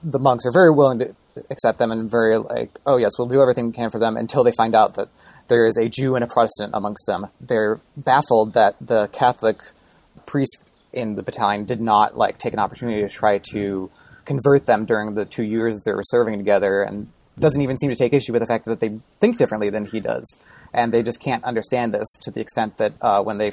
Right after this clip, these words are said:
finally all eat together, all the monks decide to fast, uh, in the hopes that God will sh-, show the grace to convert these two heathens. But the Catholic priest, the American Catholic priest, you can see him kind of thinking through of various ways he could tackle this, and ultimately he decides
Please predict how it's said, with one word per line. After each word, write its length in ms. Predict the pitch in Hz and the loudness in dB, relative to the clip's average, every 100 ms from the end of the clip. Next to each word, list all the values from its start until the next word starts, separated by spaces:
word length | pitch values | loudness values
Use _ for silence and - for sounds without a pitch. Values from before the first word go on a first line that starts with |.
| - | -4
finally 220 | 110 104 | -6 -2
all 180 | 104 101 | 0 0
eat 160 | 131 | -4
together, 580 | - 107 107 107 101 98 _ - - | -6 0 0 0 -4 -4 _ -20 -2
all 140 | 131 120 | 2 2
the 80 | |
monks 260 | 110 120 - | 2 -2 -2
decide 280 | 110 110 98 | -4 -2 -2
to 60 | - | 0
fast, 520 | 113 110 95 - - - - | 2 4 2 -2 -10 -12 -2
uh, 240 | 52 53 | 0 2
in 160 | - 101 | 0 -4
the 60 | - | -4
hopes 260 | 127 - | -4 -4
that 140 | 113 104 _ 135 | -10 -10 _ -8
God 280 | 123 107 110 | 2 2 2
will 100 | 104 | -4
sh-, 100 | - | -8
show 200 | - 110 | -4 -4
the 80 | 107 | -4
grace 360 | 107 127 117 - - | 0 0 0 -6 -6
to 320 | 123 104 101 - _ - | 0 2 0 -4 _ -10
convert 380 | - 143 139 123 | -2 0 2 0
these 160 | 117 107 - | -2 -6 -6
two 100 | 113 | -8
heathens. 600 | 107 131 113 98 101 104 | -6 -4 -2 -4 -6 -2
But 280 | 120 110 - | 2 2 2
the 240 | 117 117 - - | 0 0 -2 -10
Catholic 340 | - 117 - - | 0 0 0 -6
priest, 360 | 120 113 - - | -6 -6 -10 -6
the 60 | |
American 260 | 127 120 107 | 0 0 2
Catholic 280 | 107 - - | -2 -2 -2
priest, 380 | 143 120 - _ _ | -2 -2 -6 _ _
you 180 | 156 147 | -8 -4
can 120 | 147 | -4
see 280 | - 220 208 | -2 -2 0
him 140 | 185 | 0
kind 180 | 165 165 | 0 0
of 60 | 127 | 0
thinking 280 | 160 156 127 | -2 -4 -6
through 340 | - 165 139 127 | 0 2 4 2
of 140 | 117 | 2
various 260 | 127 117 - | 0 2 0
ways 180 | 117 | -2
he 80 | 117 | -2
could 100 | 104 | -6
tackle 280 | 135 131 113 | 0 0 2
this, 180 | 110 107 | -2 -2
and 100 | 123 | -2
ultimately 480 | 123 120 113 113 104 | -2 -2 -6 -4 -4
he 160 | 110 | -6
decides 520 | 101 101 - 110 110 | -6 -4 2 4 4